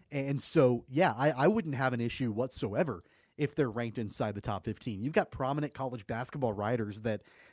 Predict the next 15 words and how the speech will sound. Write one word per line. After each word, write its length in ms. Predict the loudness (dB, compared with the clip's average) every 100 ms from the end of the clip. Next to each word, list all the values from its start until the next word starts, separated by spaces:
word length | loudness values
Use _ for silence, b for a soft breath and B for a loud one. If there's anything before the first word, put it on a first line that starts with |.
| B -4
um, 280 | -2 -2 -2
you 100 | 0
know, 80 |
they're 120 | 0 4
putting 280 | 2 2
out 120 | -4 -2
their 120 | -2
own 140 | -2
polls 500 | -6 -4 -2 -2 -2
and, 160 | -4 -4
and 160 | -4
all 160 | -2 -2
of 120 | -4
that. 220 | 0 0
And, 140 | -2